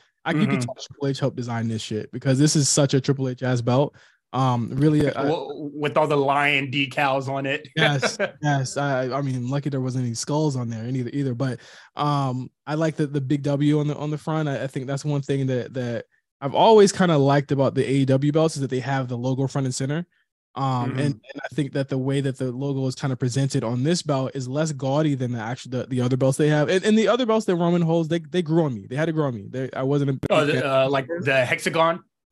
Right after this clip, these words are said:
Speaker 1: Yeah, I w-, I wasn't a
Speaker 2: I
Speaker 1: big
Speaker 2: like
Speaker 1: fan
Speaker 2: it.
Speaker 1: at first, but I like the, I like that the W's not set in anything. You know what I'm saying? Like, it's, it's, it's, there's nothing, like, around it. You know what I mean? Like, I, I, it's, it's
Speaker 2: Mm-hmm.
Speaker 1: kind of its own big thing there, and it's a different color, which is really cool too.
Speaker 2: Yeah.
Speaker 1: Um,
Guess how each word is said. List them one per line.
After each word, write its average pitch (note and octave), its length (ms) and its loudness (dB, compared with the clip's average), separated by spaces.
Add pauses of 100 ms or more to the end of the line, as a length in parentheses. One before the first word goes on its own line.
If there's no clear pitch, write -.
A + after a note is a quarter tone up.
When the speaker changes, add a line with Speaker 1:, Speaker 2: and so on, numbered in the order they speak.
(220)
Speaker 1:
Yeah, D#3 220 2
I - 20 -6
w-, D#3 240 0
I E3 80 0
wasn't E3+ 300 2
a - 20 2
Speaker 2:
I E4+ 60 2
Speaker 1:
big - 20 2
Speaker 2:
like F#3 100 0
Speaker 1:
fan E3 160 -2
Speaker 2:
it. E3 40 -10 (220)
Speaker 1:
at - 60 -20
first, G3 460 -6 (240)
but E3+ 100 2
I D#3+ 120 4
like D#3 320 2
the, D3+ 140 0
I C3+ 100 0
like E3 200 0
that D#3+ 220 -2
the D3+ 100 0
W's D3+ 460 0
not C#3+ 260 -2
set - 300 -6
in C3+ 80 -10
anything. C#3 260 -4
You D3+ 80 0
know E3+ 60 4
what F3 60 4
I'm E3 60 0
saying? E3 140 0
Like, D3 140 -2
it's, C3+ 100 -6
it's, C#3+ 200 -6
it's, C#3 260 -6
there's C3+ 160 -2
nothing, D3+ 260 4
like, C#3 160 2
around B2+ 320 0
it. G2+ 140 -12 (120)
You D3+ 60 -12
know D3 80 -2
what D3+ 60 2
I - 20 2
mean? D3 220 4
Like, C3+ 120 0
I, C3 100 -4
I, A#2 120 -4
it's, B2+ 260 -4
it's B2 200 -6
Speaker 2:
Mm-hmm. - 80 -20
Speaker 1:
kind C#3 160 -2
of - 100 -12
its C3+ 160 -6
own C#3 260 2
big C3 140 2
thing C3+ 240 -2
there, C#3 100 0
and D#3 120 -2
it's D#3 80 0
a D#3 40 -2
different D3+ 220 -2
color, B2+ 320 -4
which B2+ 160 -10
is C3 100 -2
really C3 200 4
cool C3 200 0
too. B2+ 300 -2 (540)
Speaker 2:
Yeah. C3+ 260 4
Speaker 1:
Um, B2 140 -4